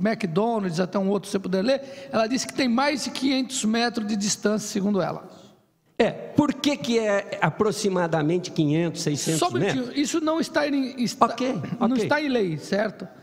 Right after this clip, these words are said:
Speaker 1: É, é
Speaker 2: É, é, ela é, é determinado como a, a, um, um,
Speaker 1: Estudo.
Speaker 2: uma, uma questão funcional, porque significa, né, que o cidadão,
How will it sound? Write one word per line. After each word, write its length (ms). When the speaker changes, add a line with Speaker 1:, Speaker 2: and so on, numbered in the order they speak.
Speaker 1:
É, 60
é 680
Speaker 2:
É, 240
é, 200
ela 180
é, 240
é 160
determinado 1080
como 600
a, 300
a, 80
um, 160
um, 120
Speaker 1:
Estudo. 440
Speaker 2:
uma, 200
uma 240
questão 480
funcional, 800
porque 260
significa, 960
né, 160
que 140
o 40
cidadão, 600